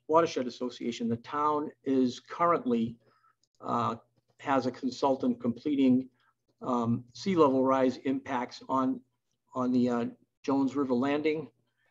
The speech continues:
and, and the surrounding area. Uh, that includes the, some of the roads and some of the, uh, uh, s-, the sto-, the bridge over Stony Brook, um, as well as the M B T A, um,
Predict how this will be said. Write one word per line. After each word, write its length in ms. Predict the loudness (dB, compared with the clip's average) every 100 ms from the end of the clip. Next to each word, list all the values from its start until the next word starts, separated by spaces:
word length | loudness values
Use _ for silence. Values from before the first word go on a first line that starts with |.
| _ -2
and, 260 | 2 2
and 220 | 2 2
the 60 | 0
surrounding 640 | 0 0 2 2 0 0 0
area. 380 | 0 2 0 0 -4
Uh, 280 | -4 -4 -8 _ _ -2
that 320 | 0 2 2
includes 640 | 0 2 4 4 0 -4
the, 340 | 2 2 2 -4 _
some 180 | -2 2
of 80 | 4
the 80 | 6
roads 500 | 6 8 6 0 -4
and 120 | -2
some 220 | -2 -4
of 160 | -4 0
the, 300 | 0 2 0
uh, 180 | -2 -6 -16 _ _ _ _
uh, 260 | -4 -2 -4
s-, 180 | -8 -6
the 120 | -6
sto-, 340 | -6 -8 -8 -4
the 100 | -2
bridge 280 | 4 4 4
over 220 | 0 0
Stony 320 | -2 0 2
Brook, 320 | 2 0 -2 -8 _ _ _ _
um, 260 | -4 -4 -2
as 180 | -2 2
well 180 | 4 6
as 280 | 4 4
the 260 | 2 2 0 _ _ _ _ _ -2
M 120 | 0
B 160 | 0 -6
T 320 | -2 2 4
A, 1000 | 2 0 -12 _ _ _ _ _ -8 -4
um, 280 | -4 -6